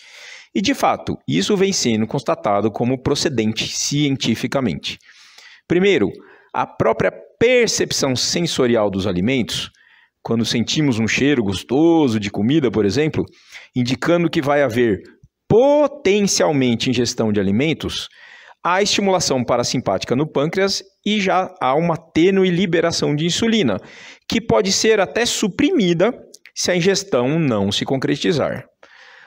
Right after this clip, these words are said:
Agora, ao ingerirmos alimentos,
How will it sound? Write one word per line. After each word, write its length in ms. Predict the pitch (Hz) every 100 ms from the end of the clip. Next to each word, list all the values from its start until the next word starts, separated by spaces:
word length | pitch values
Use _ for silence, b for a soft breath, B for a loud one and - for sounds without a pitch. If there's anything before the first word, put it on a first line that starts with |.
| B
Agora, 480 | - 180 135 98 80 - b b b b
ao 400 | - 156 240 262
ingerirmos 880 | 208 151 151 127 151 151 127 110 95
alimentos, 960 | 87 82 82 120 147 - - - -